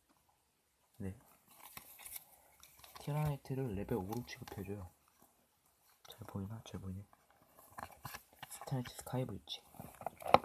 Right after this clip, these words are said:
말 그대로 스카이 브릿지예요. 네. 테라나이트 몬스터 그냥 덱으로 되돌리고 그 카드 이외에 테라나이트 한 장 특수 소환해요. 그런 카드고,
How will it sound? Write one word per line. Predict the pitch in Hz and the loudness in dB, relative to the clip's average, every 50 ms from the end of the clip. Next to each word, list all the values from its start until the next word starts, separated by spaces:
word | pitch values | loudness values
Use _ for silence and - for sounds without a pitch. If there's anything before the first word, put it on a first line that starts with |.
| - - - - | 8 -12 -8 -4
말 | - 107 | -4 -2
그대로 | 117 123 120 120 | 0 -2 -4 -4
스카이 | - - - 151 131 - | -6 -4 0 0 0 0
브릿지예요. | - 113 110 - - - 104 90 90 90 90 - _ _ - - | -2 -8 -10 -10 -10 -8 -6 -6 -6 -8 -10 -12 _ _ -16 -8
네. | - 104 101 92 90 - - - - - - - - - - - - - - - - - - - - - _ _ _ - - - | -6 -4 -4 -4 -4 -6 -8 -10 -12 -20 -20 -20 -20 -20 -20 -20 -20 -20 -20 -20 -20 -20 -20 -20 -20 -20 _ _ _ -20 -20 -10
테라나이트 | - 139 139 139 135 - | -2 0 0 0 0 0
몬스터 | 117 110 113 - - - | -2 -2 -2 -4 -6 -6
그냥 | 131 123 120 | -4 -4 -2
덱으로 | - 113 104 113 120 | -2 -2 -2 -2 -2
되돌리고 | - 107 104 107 107 104 101 113 123 113 92 90 - - - - - _ _ _ - - - | -2 -2 -2 -2 -2 -2 0 2 2 2 0 -2 -8 -14 -20 -20 -20 _ _ _ -18 -14 -6
그 | - 123 120 120 - | -4 -2 -2 -2 -2
카드 | - - 139 131 | -2 -2 2 2
이외에 | 127 110 113 117 110 107 | 2 2 2 2 0 0
테라나이트 | - - 139 143 139 - | 0 0 2 2 2 0
한 | - 120 | 0 -2
장 | 110 107 - | -4 -4 -6
특수 | - - - - - 147 | -10 -12 -8 -2 0 0
소환해요. | 139 - 123 113 104 95 90 92 - - _ _ _ _ _ _ _ - - _ _ _ _ _ _ _ _ _ _ _ _ _ - - - - _ _ - - - - - _ _ - - | 0 2 0 -2 0 -2 -4 -6 -8 -12 _ _ _ _ _ _ _ -20 -20 _ _ _ _ _ _ _ _ _ _ _ _ _ -20 -20 -20 -20 _ _ -20 -20 -20 -20 -20 _ _ -20 -12
그런 | - 104 101 | -8 -8 -8
카드고, | 98 - - - 104 - 117 117 123 | -6 -6 -6 -6 -6 -6 -6 -6 -8